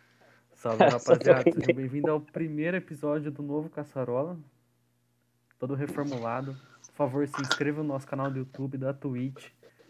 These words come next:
Speaker 1: Dê like, compartilhem. Sigam a gente na Twitch, principalmente, que precisa chegar à meta de cinquenta subs. Pra tá conseguindo monetizar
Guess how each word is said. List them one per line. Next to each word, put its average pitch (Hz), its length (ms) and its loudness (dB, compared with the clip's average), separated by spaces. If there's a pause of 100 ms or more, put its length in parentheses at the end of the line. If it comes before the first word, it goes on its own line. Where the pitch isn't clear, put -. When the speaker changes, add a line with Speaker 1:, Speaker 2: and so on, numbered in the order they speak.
(200)
Speaker 1:
Dê 127 180 0
like, 131 420 0
compartilhem. 139 960 -4 (1080)
Sigam 180 420 -2
a 170 100 2
gente 165 280 -4
na 156 100 -4
Twitch, 151 360 -4
principalmente, 147 840 0
que 156 100 -4
precisa 143 340 0
chegar 147 220 2
à 143 40 2
meta 139 360 -2
de 131 200 -2
cinquenta 147 440 -6
subs. 160 440 -4 (1400)
Pra 131 160 -2
tá 131 120 -4
conseguindo 143 600 0 (500)
monetizar 151 720 0